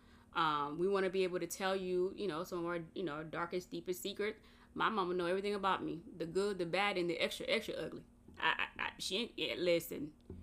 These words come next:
I mean, I might as well go ahead and tell her. At least I know, you know, she ain't gonna tell nobody else. <laughs> Even though some of y'all Haitian parents, uh, when y'all, when, um,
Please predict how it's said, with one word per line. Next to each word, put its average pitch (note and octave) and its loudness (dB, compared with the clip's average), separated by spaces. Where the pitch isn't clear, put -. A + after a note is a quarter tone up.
I F3+ 10
mean, E3+ 4
I F3 2
might F#3 6
as F3+ 0
well F3+ -2
go F#3 0
ahead F3+ 2
and E3+ -2
tell G3+ -2
her. D#3+ 0
At F3 6
least G#3 0
I G3 2
know, F#3+ 2
you G3 2
know, E3 -2
she F#3+ -2
ain't F#3 4
gonna F3 -2
tell G3 -2
nobody F3+ 0
else. A3+ -4
<laughs> - -4
Even G3 -2
though F#3+ 2
some F#3+ 0
of F#3+ 4
y'all E3 4
Haitian F#3 0
parents, F#3+ 2
uh, D3 2
when D#3+ 2
y'all, F3+ 6
when, E3 0
um, E3 -4